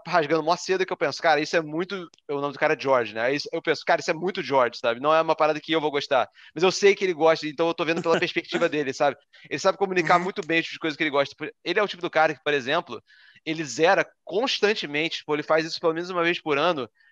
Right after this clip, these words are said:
Speaker 1: ele zera Metal Gear Solid três, aquele esquema
Speaker 2: <laughs>
Speaker 1: de, tipo, você não matar ninguém, sabe? Você
Speaker 2: Aham.
Speaker 1: só evadir as pessoas e no máximo, do máximo, você deixar o cara incapacitado no chão. Então, tipo, ele é totalmente neurótico, assim, do, dos jogos, e, tipo, ele se amarra nessas caras de Kojima pra cacete e tal.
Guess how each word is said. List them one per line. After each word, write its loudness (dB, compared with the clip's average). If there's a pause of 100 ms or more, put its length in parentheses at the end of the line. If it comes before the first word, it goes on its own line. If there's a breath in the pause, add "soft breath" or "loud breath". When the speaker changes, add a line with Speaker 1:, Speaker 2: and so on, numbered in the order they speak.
(100)
Speaker 1:
ele -2
zera 4
Metal -2
Gear 2
Solid -2
três, -2 (520)
aquele 0
esquema 2
Speaker 2:
<laughs> -
Speaker 1:
de, -4
tipo, 0
você -2
não 2
matar 4
ninguém, -4
sabe? -2 (480)
Você -6
Speaker 2:
Aham. 6
Speaker 1:
só 6
evadir 4
as 0
pessoas 0
e -2
no -2
máximo, 2
do -6
máximo, 0
você -8
deixar 0
o -2
cara 0
incapacitado -2
no -10
chão. -8 (300)
Então, 0
tipo, 2
ele 2
é 6
totalmente -2
neurótico, 4
assim, -8
do, -6
dos -12
jogos, 0
e, -14
tipo, -10
ele -4
se -4
amarra 2
nessas -8
caras 0
de -10
Kojima -4
pra -6
cacete -6
e -12
tal. 4